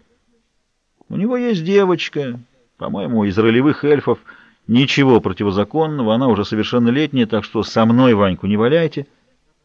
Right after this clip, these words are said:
Вы же сами меня вызвонили и хотели поговорить».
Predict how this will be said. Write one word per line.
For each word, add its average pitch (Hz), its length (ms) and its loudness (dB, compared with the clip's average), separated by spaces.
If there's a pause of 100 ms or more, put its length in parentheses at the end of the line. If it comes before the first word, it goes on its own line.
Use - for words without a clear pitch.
(140)
Вы 110 140 0
же 107 80 -6
сами 180 280 0
меня 175 260 0
вызвонили 147 600 -2
и 127 60 -10
хотели 135 280 -2
поговорить». 123 500 -4